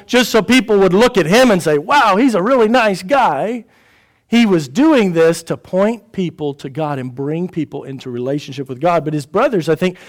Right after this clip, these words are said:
misunderstood his motives. I think they also misunderstood his master plan. They didn't understand his timing.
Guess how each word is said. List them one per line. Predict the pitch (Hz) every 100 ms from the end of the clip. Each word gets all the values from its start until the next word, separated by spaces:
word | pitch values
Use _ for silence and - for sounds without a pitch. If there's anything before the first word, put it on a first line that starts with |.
| -
misunderstood | 208 233 233 214 196 180 - 277 233 202 - - _
his | 226 220
motives. | 196 220 254 240 175 - - - -
I | 247
think | 254
they | 226
also | 226 302 - 254
misunderstood | 262 262 262 247 226 - 285
his | 262 202
master | 233 254 262 - 254
plan. | - 269 302 240 151 - -
They | 240 294
didn't | 320 311
understand | 311 294 - 320 311
his | 294
timing. | - 262 330 359 302 170 -